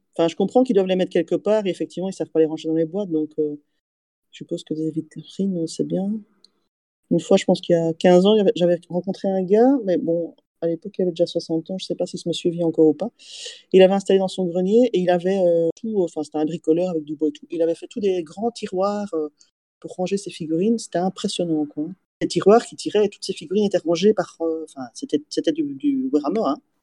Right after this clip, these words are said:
par armée et par bataillon dans les, dans les, les grands rectangles où tu sais ranger plusieurs, euh, sections, là.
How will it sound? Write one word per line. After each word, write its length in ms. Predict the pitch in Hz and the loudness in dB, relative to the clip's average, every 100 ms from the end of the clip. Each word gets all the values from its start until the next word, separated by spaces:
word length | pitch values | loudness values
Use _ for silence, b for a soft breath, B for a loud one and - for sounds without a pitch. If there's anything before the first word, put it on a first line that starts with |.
| _ - | _ -4
par 180 | 165 | -2
armée 340 | 143 190 202 220 | 0 6 10 10
et 60 | |
par 180 | 190 165 | 8 2
bataillon 520 | 170 165 175 190 214 | 0 6 4 4 0
dans 120 | 202 165 | 0 2
les, 360 | 156 151 151 147 147 143 _ - - _ - | 4 4 2 -2 -4 -6 _ -20 -20 _ -10
dans 140 | 294 | -6
les, 280 | 151 165 - - - | -4 -6 -10 -12 -6
les 80 | 165 | -6
grands 420 | - 175 175 160 | -2 0 2 2
rectangles 680 | 147 156 147 - 185 196 170 | 0 -2 -4 -2 0 2 2
où 80 | 160 | 0
tu 120 | - | -2
sais 140 | - | -2
ranger 260 | 151 151 165 | -2 -2 -6
plusieurs, 420 | - 151 151 143 | -10 -4 -2 -2
euh, 120 | 139 | -8
sections, 480 | 139 139 - 202 | -10 -10 -4 -2
là. 80 | 226 | 0